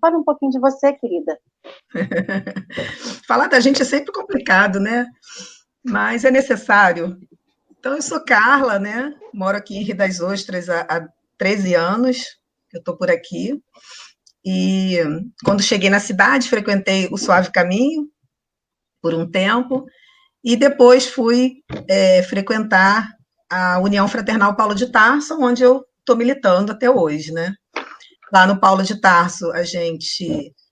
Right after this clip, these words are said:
Speaker 2: é tarefeira da evangelização, do grupo de mocidade, e colaboramos também, é, como tarefeira em outras tarefas, é, lendo uma página, fazendo uma prece,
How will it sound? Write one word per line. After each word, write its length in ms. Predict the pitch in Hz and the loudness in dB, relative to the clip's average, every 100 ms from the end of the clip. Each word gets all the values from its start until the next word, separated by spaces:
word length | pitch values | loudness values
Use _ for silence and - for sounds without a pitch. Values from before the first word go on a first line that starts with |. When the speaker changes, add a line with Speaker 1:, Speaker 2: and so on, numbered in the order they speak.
| _ | _
Speaker 2:
é 60 | 175 | -8
tarefeira 500 | 170 160 175 175 170 | -4 -4 -4 0 0
da 100 | 165 | 2
evangelização, 920 | 165 160 170 160 156 165 - 220 277 | 0 0 -2 -2 -6 -8 -4 -2 0
do 100 | 220 | -2
grupo 220 | 180 - | -6 -8
de 100 | 175 | -6
mocidade, 840 | 170 170 - 180 170 180 220 247 285 - _ _ _ _ _ _ _ _ _ | -2 -2 -4 -4 -2 0 0 0 -4 -6 _ _ _ _ _ _ _ _ _
e 360 | 175 196 226 233 - | 0 2 0 -6 0
colaboramos 640 | 269 262 240 247 233 233 - | 4 6 4 4 2 2 0
também, 540 | 214 175 180 214 220 - _ _ _ | 0 2 2 0 -6 -14 _ _ _
é, 180 | 160 165 | -2 -2
como 260 | 175 180 | -2 -4
tarefeira 580 | 185 185 196 208 196 240 | -2 -2 -2 -2 0 2
em 140 | 269 | 2
outras 260 | 269 262 262 | 2 2 0
tarefas, 640 | - 277 214 175 180 165 - - _ _ _ _ _ _ | 0 2 2 2 -2 -8 -10 -16 _ _ _ _ _ _
é, 380 | 190 170 156 151 | -2 -2 -2 -6
lendo 280 | 160 - 180 | -4 0 0
uma 140 | 151 | -2
página, 440 | - 214 220 190 180 | 2 4 4 2 -2
fazendo 300 | 185 175 165 | -2 -4 -4
uma 160 | 156 | -6
prece, 680 | 151 208 208 202 - 202 185 | 0 4 4 2 -2 -8 -8